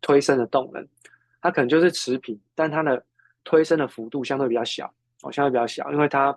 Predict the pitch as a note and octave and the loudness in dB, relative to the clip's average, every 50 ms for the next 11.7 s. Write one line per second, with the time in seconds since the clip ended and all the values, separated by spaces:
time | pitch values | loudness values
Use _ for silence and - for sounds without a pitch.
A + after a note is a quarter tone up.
0 | - _ B2 A2+ - - F3+ F3 D#3 - B2 A#2+ A#2+ B2+ C#3 B2+ - C3+ B2 A2+ | -6 _ -12 -10 -2 0 0 0 0 0 -4 -4 -4 -4 -6 -2 0 -2 -2 -2
1 | B2 A#2+ A#2 C#3+ D3 B2 - - - - _ _ _ _ _ _ - _ _ _ | -4 -4 0 0 0 0 -2 -6 -12 -14 _ _ _ _ _ _ -20 _ _ _
2 | - - - - _ _ _ _ _ _ _ - B2+ C3+ E3 G3+ F#3+ D#3 D3 D3+ | -14 -14 -14 -14 _ _ _ _ _ _ _ -2 0 2 2 2 2 2 0 0
3 | D3+ C#3+ - F3+ D#3+ D3+ D3 E3 D#3+ E3 D#3 - F3+ D#3+ C3+ B2+ A#2+ B2 C#3 C#3 | -2 -2 -2 -4 -4 -2 -2 -2 -2 -2 -4 -4 -6 -8 -8 -8 -10 -12 -12 -12
4 | C3+ A#2+ A#2 D3 C#3 C3 C#3 C#3 C3+ C#3+ C3+ C3+ - B2+ A#2 - - D3 C3+ - | -14 -8 -4 -4 -2 -2 -2 -4 -2 -2 -4 -4 -4 -6 -6 -6 -6 -8 -6 -6
5 | B2 - C#3+ D3 C#3+ - D3+ D3 D3+ D3+ D3+ - _ _ _ _ _ _ _ _ | -6 -4 -4 -4 -4 -4 -4 -4 -4 -6 -8 -10 _ _ _ _ _ _ _ _
6 | - - G#3+ A#3 B3 A3+ - D3 C3 A#2+ - D3 D#3+ F3 E3 D3+ - D#3+ D3+ D3 | -4 2 2 2 2 4 2 0 0 2 2 2 4 4 2 2 2 2 0 2
7 | - D#3+ C#3+ C3 C3+ C#3 C#3 C3+ B2+ A#2+ - _ D3 D3 C#3+ C#3+ - - D#3 C#3 | 0 -2 -4 -2 -2 -2 -2 -2 -6 -8 -8 _ -10 -12 -10 -4 0 0 0 2
8 | C3 D3 C#3+ C#3+ C3 B2 A#2+ B2 C3 B2+ - C3+ C3 C3+ - C#3+ B2 A#2 - _ | 4 2 2 2 2 0 -2 -2 -4 -4 -6 -8 -8 -4 -4 -4 -4 -4 -8 _
9 | - A2+ A#2 - C3+ C#3+ B2+ A#2+ - - B2 B2+ C3+ C#3 B2+ - - - _ - | -12 -12 -8 -4 -2 0 0 0 -4 -8 -16 _ -4 -4 -4 -4 -8 -14 _ -12
10 | D3+ - - - - - _ _ _ _ _ _ _ - E3 - D3+ D#3 - - | -10 -8 -8 -10 -10 -10 _ _ _ _ _ _ _ -10 -8 -8 -10 -10 -6 -4
11 | D#3 C3 - - B2 B2 C3+ C3 - - D2+ D2 C#2+ | -4 -4 -4 -6 -4 -2 -2 -2 -2 -4 -6 -6 -6